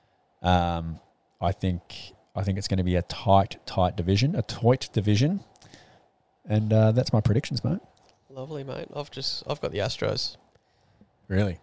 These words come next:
Speaker 2: Yeah, I think they're a team that's, um, majority have played together for many, many years.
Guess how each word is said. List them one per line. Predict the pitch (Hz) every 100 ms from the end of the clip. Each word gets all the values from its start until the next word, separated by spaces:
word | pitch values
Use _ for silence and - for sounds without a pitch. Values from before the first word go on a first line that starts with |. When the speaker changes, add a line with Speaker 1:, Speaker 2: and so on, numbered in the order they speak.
| -
Speaker 2:
Yeah, | 113 113
I |
think | 113 117
they're | - 127
a | 113
team | - 120 117 120
that's, | 110 - - 117
um, | 117 117 110 113 131 -
majority | 127 117 117 120
have | 120 -
played | 120 113
together | - 117 117
for | - 117 113 -
many, | 117 117 123
many | 113
years. | 117 117 120 175 -